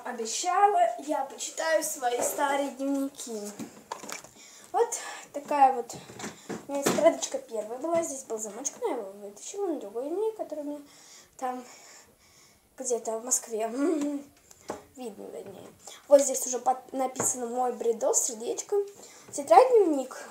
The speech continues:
для личных вся-, записей и всякого бреда. Ученица пятого А, А класса средней школы номер два. Захар Анастасия, часть первая.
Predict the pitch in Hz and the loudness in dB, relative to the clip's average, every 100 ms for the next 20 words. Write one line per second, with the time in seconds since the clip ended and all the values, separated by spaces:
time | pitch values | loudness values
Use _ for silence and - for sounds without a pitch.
0 | 226 247 311 285 269 277 - 233 233 285 | -12 4 10 10 10 4 -4 -4 2 4
1 | 285 285 381 427 359 262 330 381 359 330 | 4 6 6 6 2 -2 -2 -2 -2 -4
2 | 233 220 208 214 - - - - 294 415 | -4 -4 -4 -6 -8 -20 -16 -8 0 2
3 | 311 - 285 277 247 233 - - 269 247 | 2 6 6 6 0 -4 -8 -8 -4 -4
4 | - 262 254 240 240 349 403 - - 302 | 2 4 4 2 0 2 0 -4 -4 -4
5 | 269 240 - 247 233 226 220 233 359 427 | -4 -6 -4 -4 -4 -8 -8 0 2 2
6 | 415 - - - - - 247 320 381 359 | -2 -16 -18 -20 -10 -6 6 8 8 6
7 | 320 302 240 220 285 339 - 233 208 202 | -4 -6 -6 -2 0 0 0 0 0 -8
8 | 202 | -12